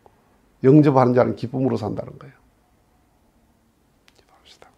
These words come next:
<clears throat> 하나님,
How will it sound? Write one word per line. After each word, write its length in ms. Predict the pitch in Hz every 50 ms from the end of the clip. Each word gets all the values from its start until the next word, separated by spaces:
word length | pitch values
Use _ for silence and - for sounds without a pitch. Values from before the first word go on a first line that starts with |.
| _ _ _ _ _ _ _ _ _
<clears throat> 440 | - - - 180 - 117 117 - - _ _ _ _ _ _ _ _ _ _ _ _ _ _ - - _ _ _ _ _ - - - - - - - - - - -
하나님, 640 | - - 120 120 120 117 120 120 113 107 - -